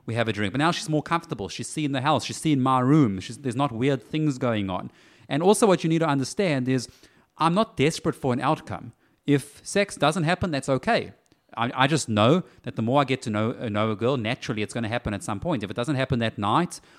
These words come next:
I'm not gonna be butthurt or frustrated or angry ever, because I understand the girl might just not be ready. She's not in that headspace. That's fine. I don't need to force her or push her to do anything. I would never do such a thing. So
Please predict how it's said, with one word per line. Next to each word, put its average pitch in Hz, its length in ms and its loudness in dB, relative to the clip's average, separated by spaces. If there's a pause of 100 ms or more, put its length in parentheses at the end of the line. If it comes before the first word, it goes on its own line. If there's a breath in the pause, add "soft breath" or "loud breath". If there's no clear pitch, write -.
(140)
I'm 107 80 -6
not 123 140 0
gonna 120 160 0
be 104 120 -2
butthurt 113 600 -2
or 101 60 -6
frustrated 113 680 -4
or 98 180 0
angry 110 520 -2 (240 soft breath)
ever, 131 380 -2 (140)
because 110 360 -2
I 123 160 0
understand 120 640 -4 (320 soft breath)
the 120 80 -6
girl 127 260 4
might 143 220 4
just - 260 -4
not 131 260 0
be 143 140 2
ready. 175 240 2
She's - 120 -8
not 131 120 0
in 151 80 0
that 135 120 -2
headspace. 123 340 -4
That's 120 200 -4
fine. 160 280 -2
I 95 40 -4
don't 127 120 -2
need 135 160 -2
to 117 80 -8
force 131 260 -4
her 120 160 -2 (220 soft breath)
or 107 100 -8
push 151 220 -2
her 123 80 -2
to 110 100 -8
do 110 140 -2
anything. 165 260 -2
I 92 40 -2
would 95 100 -6
never 117 200 -2
do 131 200 -4
such 135 260 -6
a 95 60 -4
thing. - 240 -14 (240 soft breath)
So 127 380 6